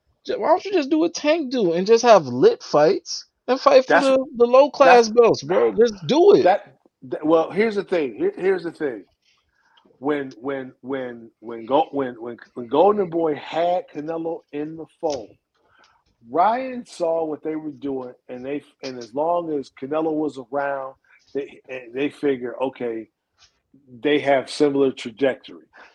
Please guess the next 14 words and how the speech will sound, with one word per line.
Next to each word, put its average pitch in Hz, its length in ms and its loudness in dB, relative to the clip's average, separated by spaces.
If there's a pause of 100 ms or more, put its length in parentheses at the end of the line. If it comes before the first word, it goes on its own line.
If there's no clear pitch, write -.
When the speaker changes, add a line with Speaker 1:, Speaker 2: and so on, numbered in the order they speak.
Speaker 2:
Now 151 240 2
that 196 140 -4
Canelo 170 380 -4
is 127 80 -14
out 160 200 -6
the 139 80 -16
picture, 180 540 -14 (680)
Ryan, 196 600 -8 (140)
he, 226 220 -10
he, 233 300 -8
he, 262 320 -8
he, - 280 -14
he 247 240 -6
see, 196 460 -10